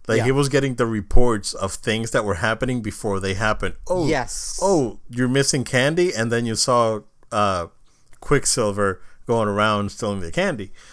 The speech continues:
Speaker 1: So, um,
Speaker 2: He was moving outside of the time of whatever was going on.
Speaker 1: Correct, correct. And so there's, there's clearly, like, a disruption there. Um,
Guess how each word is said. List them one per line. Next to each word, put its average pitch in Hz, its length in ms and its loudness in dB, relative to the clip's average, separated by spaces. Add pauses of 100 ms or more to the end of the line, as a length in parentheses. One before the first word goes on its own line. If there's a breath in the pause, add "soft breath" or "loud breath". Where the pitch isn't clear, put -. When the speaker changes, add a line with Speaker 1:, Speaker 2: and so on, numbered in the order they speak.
(160 loud breath)
Speaker 1:
So, 95 540 -2 (280)
um, 95 240 -4
Speaker 2:
He 175 100 -6
was 170 200 -4
moving 151 360 -4
outside 131 600 -4
of 110 140 -12
the 117 140 -6
time 123 680 -6
of 113 200 -8
whatever 110 360 -6
was 107 180 -8
going 110 260 -10
on. 101 200 -8
Speaker 1:
Correct, 110 720 2 (100)
correct. 95 580 -4 (100)
And 98 380 -6
so 123 180 0
there's, 120 340 0
there's 110 220 -6
clearly, 123 640 -6
like, 107 180 -4
a 104 40 -8
disruption 95 640 -8
there. 85 240 -12 (680 loud breath)
Um, 95 360 0